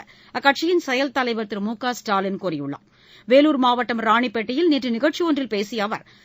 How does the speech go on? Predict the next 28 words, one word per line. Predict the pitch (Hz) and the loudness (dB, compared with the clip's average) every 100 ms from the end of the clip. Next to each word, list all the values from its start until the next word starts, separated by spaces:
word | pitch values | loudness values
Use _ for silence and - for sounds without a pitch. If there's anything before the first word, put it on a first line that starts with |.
| - _ | -20 _
தி | 339 381 | 2 2
மு | 415 | 0
க | 330 320 311 | 0 2 2
ஆட்சி | 233 277 - | 4 2 2
பொறுப்பில் | 294 311 - 302 | 0 -2 0 -2
இல்லாவிட்டாலும் | 226 269 277 233 254 233 220 | 2 4 4 4 2 2 -2
கூட | 208 196 208 220 | -4 0 0 0
மக்கள் | 214 233 339 294 | -2 0 2 2
நலத்திட்ட | 247 262 269 247 | 2 -2 -2 -4
பணிகளை | 233 226 220 214 | -2 -2 -2 -4
தொடர்ந்து | 208 208 240 247 | -4 -4 -4 -6
செயல்படுத்தும் | 208 190 214 214 - 185 | -4 -4 -4 -6 -6 -6
என்றார். | 156 147 151 - _ _ - _ | -4 -6 -8 -12 _ _ -20 _
தி | 277 | 2
மு | 285 262 | 2 4
கவை | 254 240 240 | 2 2 0
பொறுத்தவரை | 220 220 214 208 320 285 | -2 -2 -2 -2 -2 0
இந்தியை | 277 294 339 349 | 2 4 4 2
எதிர்க்கவில்லை | 214 254 - 269 233 180 | 0 -2 -2 -2 -2 -2
என்றும் | 202 214 - - - - | -4 -6 -10 -20 -8 0
அதனை | 277 311 285 | 2 4 2
திணிப்பதற்கான | 302 349 - 403 349 330 320 | 4 4 4 -2 2 4 4
முயற்சிகளுக்குத்தான் | 262 262 - 302 277 262 240 247 233 | 2 -2 0 2 2 0 -2 -2 -2
எதிர்ப்பு | 214 262 285 | -4 -4 -6
தெரிவிப்பதாகவும் | - 220 269 - 220 190 180 175 247 | -6 -6 -6 -6 -4 -2 -2 -6 -8
திரு | 196 185 | -8 -12
ஸ்டாலின் | - 190 196 277 | -4 -2 0 -2
கூறினார். | - 170 151 - | -4 -4 -4 -4